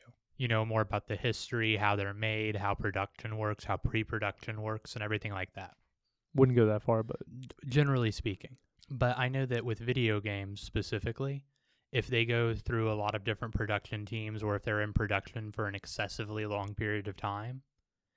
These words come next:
Speaker 1: and main actors in them change, not necessarily actors in the same sense, but, like, you know, if the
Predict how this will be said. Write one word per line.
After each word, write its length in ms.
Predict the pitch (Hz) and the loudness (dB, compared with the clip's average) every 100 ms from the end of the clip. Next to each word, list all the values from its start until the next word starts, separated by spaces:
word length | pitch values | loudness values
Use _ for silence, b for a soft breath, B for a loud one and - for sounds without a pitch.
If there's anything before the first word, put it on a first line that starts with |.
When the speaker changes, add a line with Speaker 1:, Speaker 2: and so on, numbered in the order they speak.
| _ _ _ _ - | _ _ _ _ -2
Speaker 1:
and 380 | 117 104 101 | 2 2 0
main 340 | 101 101 101 101 | -2 0 0 -2
actors 540 | 104 98 - 110 104 | -2 -2 -2 -4 -2
in 100 | 107 | -4
them 180 | 107 104 | -4 -6
change, 540 | - 110 107 110 107 - _ | -4 -4 -4 -8 -12 -18 _
not 300 | 117 107 110 | -4 0 0
necessarily 580 | 110 101 - 110 104 101 | -2 -6 -6 -4 -2 -4
actors 520 | 107 101 - 110 101 | -2 -4 -2 -2 -2
in 80 | 104 | -4
the 80 | 101 | -6
same 260 | - 101 | -6 -6
sense, 520 | 98 104 107 98 - - _ _ _ | -6 -4 -4 -6 -16 -20 _ _ _
but, 140 | - 113 | -8 -4
like, 200 | 110 101 | -4 -4
you 140 | 127 110 | -6 -4
know, 140 | 98 | -2
if 80 | 95 - _ 123 | -4 -10 _ -6
the 140 | - | -6